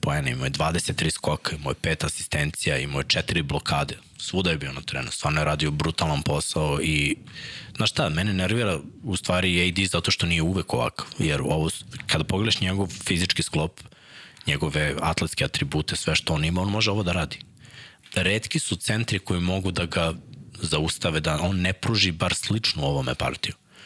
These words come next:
Ovo je bila apsolutna dominacija. On je najbolji skakač svoje ekipe, on je bloker,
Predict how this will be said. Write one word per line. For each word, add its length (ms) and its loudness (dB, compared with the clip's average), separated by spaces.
Ovo 160 2
je 40 2
bila 200 2
apsolutna 460 0
dominacija. 540 0
On 180 2
je 140 2
najbolji 400 2
skakač 360 0
svoje 220 0
ekipe, 380 -2
on 160 -8
je 60 -6
bloker, 520 0